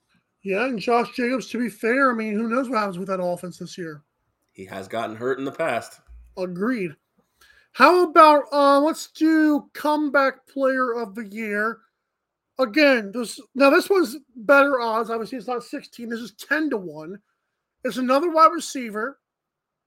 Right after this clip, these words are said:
Speaker 1: It's a guy who I've been drafting late in fantasy. I feel like I'm getting a, a, I think I'm robbing people. It's Michael Thomas.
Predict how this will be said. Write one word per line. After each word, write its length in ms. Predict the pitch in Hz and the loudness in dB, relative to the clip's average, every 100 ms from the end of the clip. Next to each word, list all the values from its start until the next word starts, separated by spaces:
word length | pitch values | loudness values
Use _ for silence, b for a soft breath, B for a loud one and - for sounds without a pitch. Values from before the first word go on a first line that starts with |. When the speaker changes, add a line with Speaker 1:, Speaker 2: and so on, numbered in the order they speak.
| - | -16
Speaker 1:
It's 120 | 220 | -4
a 20 | |
guy 120 | 262 | 0
who 160 | 247 262 | 2 2
I've 160 | 262 320 | 2 2
been 100 | 269 | -2
drafting 480 | 262 262 269 233 240 | -2 -2 -4 -6 0
late 200 | 285 285 | 0 0
in 120 | 233 | -10
fantasy. 840 | - 269 302 240 - 220 208 202 _ _ _ - | -8 -6 -4 -8 -10 -14 -14 -16 _ _ _ -14
I 40 | |
feel 100 | 208 | -6
like 80 | 285 | -4
I'm 100 | 254 | -2
getting 160 | 262 226 | -4 -6
a, 100 | 214 | -6
a, 260 | 220 220 208 208 | -4 -6 -6 -8
I 80 | 226 | -6
think 180 | 294 | -4
I'm 160 | 240 226 | -4 -6
robbing 540 | 208 233 277 294 233 | -4 0 0 -2 -6
people. 520 | 175 202 - 180 202 _ _ _ _ _ _ _ _ | -10 -10 -6 -6 -6 _ _ _ _ _ _ _ _
It's 160 | 214 196 | -8 -8
Michael 440 | 196 233 277 311 | -2 -2 -2 -6
Thomas. 840 | - - 247 247 139 - - - | -8 -6 -6 -6 -8 -16 -16 -16